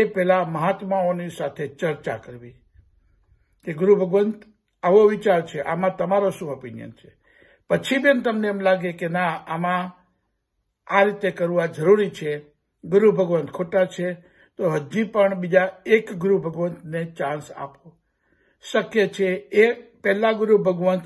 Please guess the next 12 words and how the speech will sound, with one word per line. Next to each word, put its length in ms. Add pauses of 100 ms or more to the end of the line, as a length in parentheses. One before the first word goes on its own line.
આપને 400
બરાબર 440
કન્વિન્સ 560
ના 120
કરી 200
શક્યા 360
હોય, 160 (1040)
બીજા 360
ગુરુ 240
ભગવંત 380
કોશિશ 420
કરે 260